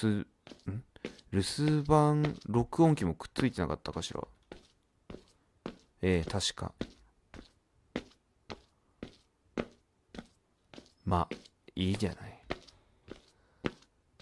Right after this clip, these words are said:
いいんじゃない。なんで、こういう言い方はあれだけど、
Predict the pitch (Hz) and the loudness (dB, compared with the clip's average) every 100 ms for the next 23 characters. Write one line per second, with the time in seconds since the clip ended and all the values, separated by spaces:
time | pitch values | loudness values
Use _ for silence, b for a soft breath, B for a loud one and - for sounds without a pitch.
0 | - _ - 90 113 95 78 - - 90 | -20 _ -6 -2 0 -2 -6 -12 -8 -6
1 | 85 - - _ _ - - 110 107 110 | -6 -10 -16 _ _ -8 2 6 8 6
2 | 107 110 110 107 104 - 101 107 120 92 | 6 6 6 8 6 4 4 4 4 2
3 | 65 - | -2 -6